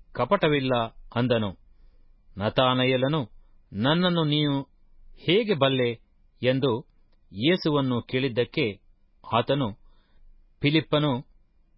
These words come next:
ನಿನ್ನನ್ನು ಕರೆಯುವುದಕ್ಕಿಂತ ಮುಂಚೆ ನೀನು ಆ ಅಂಜೂರದ ಮರದ ಕೆಳಗೆ ಇದ್ದಾಗ ನಿನ್ನನ್ನು ನೋಡಿದೆನು"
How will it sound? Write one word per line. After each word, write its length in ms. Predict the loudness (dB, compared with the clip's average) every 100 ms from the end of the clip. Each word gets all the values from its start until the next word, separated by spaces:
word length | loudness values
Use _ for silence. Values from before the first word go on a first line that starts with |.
| _
ನಿನ್ನನ್ನು 580 | -2 0 2 2 2 0
ಕರೆಯುವುದಕ್ಕಿಂತ 720 | 0 2 2 2 0 -2 -2
ಮುಂಚೆ 480 | 0 0 0 0 0 -2 _ _ _ _
ನೀನು 520 | -2 0 2 0 -2 -6 -4
ಆ 320 | 4 6 6 4
ಅಂಜೂರದ 800 | -4 -2 0 0 2 2 2
ಮರದ 360 | 2 2 2 0
ಕೆಳಗೆ 500 | 0 0 0 -2 -4
ಇದ್ದಾಗ 380 | -6 0 0 2 0 -2 -8 _ _ _ _
ನಿನ್ನನ್ನು 560 | -2 0 2 0 0 0
ನೋಡಿದೆನು" 720 | 0 0 2 0 0 -2